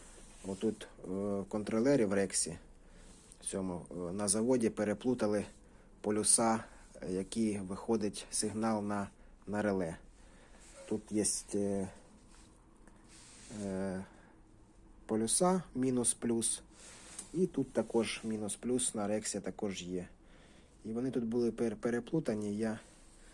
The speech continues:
годину або більше шукав, шукав, де собака зарита. Бо сталкуюсь з таким не кожен день. Хто кожен день крутить, той,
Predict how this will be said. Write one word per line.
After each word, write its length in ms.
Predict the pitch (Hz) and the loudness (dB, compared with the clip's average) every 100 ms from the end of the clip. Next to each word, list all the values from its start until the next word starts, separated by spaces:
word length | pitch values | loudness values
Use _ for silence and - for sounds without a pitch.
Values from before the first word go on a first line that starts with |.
| - - - | -20 -20 -16
годину 460 | - 110 107 127 113 | -6 -4 0 2 2
або 360 | 98 104 98 90 | 0 0 -2 -4
більше 460 | 101 120 113 - 101 | -4 -2 -2 -4 -4
шукав, 460 | - 95 110 98 - - | -8 -2 0 -2 -4 -12
шукав, 380 | - - 107 101 | -10 -4 -2 0
де 140 | 101 | 0
собака 440 | - 104 90 - | 0 0 0 -2
зарита. 420 | 95 92 95 - 92 - - - - - - - 101 | -2 -2 -4 -8 -12 -14 -20 -20 -20 -20 -20 -20 -10
Бо 300 | 98 98 92 - - - - | -6 -4 -6 -12 -20 -20 -18
сталкуюсь 540 | - - 104 101 104 101 | -10 -2 -2 0 -4 -4
з 60 | |
таким 380 | - 110 110 104 - - - - - - - - | -4 -6 -4 -6 -8 -20 -20 -20 -20 -20 -20 -10
не 120 | 107 | -8
кожен 400 | 110 185 151 131 | 2 2 4 2
день. 240 | 120 113 110 - - - - | 2 0 -2 -12 -20 -20 -20
Хто 180 | - 95 | -12 -10
кожен 320 | - 101 101 | -4 -4 -2
день 220 | 98 98 - - | -4 -4 -6 -16
крутить, 380 | - 120 123 98 | -4 -4 -2 -4
той, 220 | - 90 | -4 -8